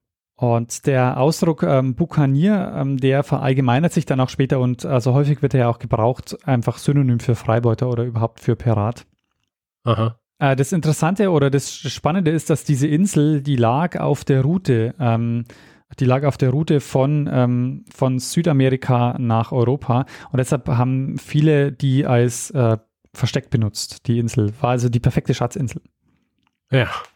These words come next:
Speaker 1: Äh, ungefähr hundert Jahre später, ähm, achtzehnhundertsechzehn, kommt ein weiterer bekannter Pirat auf die Insel, nämlich Benito Bonito.
Speaker 2: <laughs>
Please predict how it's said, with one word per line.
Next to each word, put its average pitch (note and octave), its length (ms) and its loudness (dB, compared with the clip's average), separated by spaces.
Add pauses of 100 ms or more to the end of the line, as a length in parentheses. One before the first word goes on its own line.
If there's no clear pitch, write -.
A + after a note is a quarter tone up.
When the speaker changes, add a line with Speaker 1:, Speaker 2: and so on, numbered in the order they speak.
(140)
Speaker 1:
Äh, B2+ 200 2
ungefähr E3+ 280 2
hundert F#3+ 200 2
Jahre D3 180 2
später, B2 500 0
ähm, A#2+ 240 2
achtzehnhundertsechzehn, C#3+ 1000 0
kommt C3 300 -2
ein A#2+ 160 0
weiterer C#3 260 0
bekannter D3 380 -2
Pirat D3 400 -2
auf C3+ 100 -4
die C#3 100 0
Insel, D3+ 280 0
nämlich C3 320 0 (340)
Benito D#3 720 0
Bonito. C3 560 0 (400)
Speaker 2:
<laughs> - 60 -6